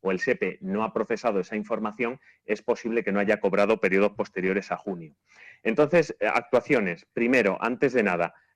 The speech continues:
en contacto con la empresa para saber si la empresa ha enviado toda la información necesaria al sepe para conti-, para continuar el cobro o percibir el cobro de junio en adelante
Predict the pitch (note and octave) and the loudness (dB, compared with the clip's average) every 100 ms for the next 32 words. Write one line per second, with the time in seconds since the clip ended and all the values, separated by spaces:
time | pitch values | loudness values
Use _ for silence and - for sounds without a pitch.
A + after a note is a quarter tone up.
0 | _ A#2+ A#2+ A2 G3 E3 D3 C3 B2 - | _ -4 -2 -2 -2 0 0 0 -2 -2
1 | D#3 F#3 C#3 G#2+ - G#2 C#3+ F3 - - | -2 0 -2 -4 -2 2 2 2 -6 -8
2 | G#2 G2 G#2 B2+ D#3 C3+ A#2 A#2+ B2 A2 | -6 -4 -6 -8 -8 -8 -6 -6 -2 0
3 | B2+ A#2+ A#2 A#2 A2+ G#2+ G2 F#2+ G#2+ F#2+ | 0 -2 -2 0 0 -2 -4 -6 -6 -6
4 | F#2+ A2+ A2 G2+ A2+ A2 F#2+ - B2 - | -4 -4 -4 -4 -2 2 0 0 0 0
5 | D#3 - _ - F#2+ F#2+ F#2+ - - F#2+ | -2 -8 _ -2 -2 0 -4 -6 -8 -6
6 | E2+ E2 - E2+ E2+ F2 F#2+ F#2 B2 B2 | -4 -6 -8 -10 -6 -2 -2 0 2 4
7 | E3+ D3+ F#2+ - F2+ G2 F#2 A#2 B2+ B2+ | 2 0 -2 -2 0 0 2 0 0 0
8 | G#2 - A#2 B2+ C3 G2 F#2 G2+ B2 A#2+ | -2 -2 -2 0 0 0 0 0 0 0
9 | D3+ | -2